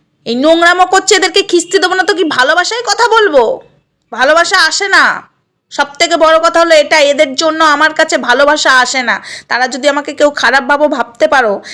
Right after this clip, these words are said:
এদের জন্য আমার ভালোবাসা আসে না। এই রেপিস্ট মাইন্ডের লোকেদের জন্য আমার কাছে ভালোবাসা আসে না। বেঈমান, চিটিংবাজ, জোচ্চোর, লাতখোর, জুতোখোর। শালা গুরুদেব ভগবত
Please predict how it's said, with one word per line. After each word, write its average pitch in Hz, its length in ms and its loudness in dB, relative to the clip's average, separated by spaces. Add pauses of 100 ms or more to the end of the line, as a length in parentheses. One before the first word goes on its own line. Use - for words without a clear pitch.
এদের 320 360 0
জন্য 359 240 -2
আমার 330 180 2
ভালোবাসা 285 460 0
আসে 277 200 -2
না। 269 100 -4
এই 262 60 0
রেপিস্ট 277 540 -2
মাইন্ডের 285 520 -2 (380)
লোকেদের 285 480 0
জন্য 311 320 -2
আমার 285 420 2 (220)
কাছে 262 420 -2
ভালোবাসা 247 640 0
আসে 247 280 -2
না। 226 180 0
বেঈমান, 262 600 -2
চিটিংবাজ, 254 720 -2
জোচ্চোর, 254 540 -2
লাতখোর, 247 760 0 (800)
জুতোখোর। 285 800 2 (920)
শালা 226 200 -4
গুরুদেব 247 640 -2 (1500)
ভগবত 226 340 -4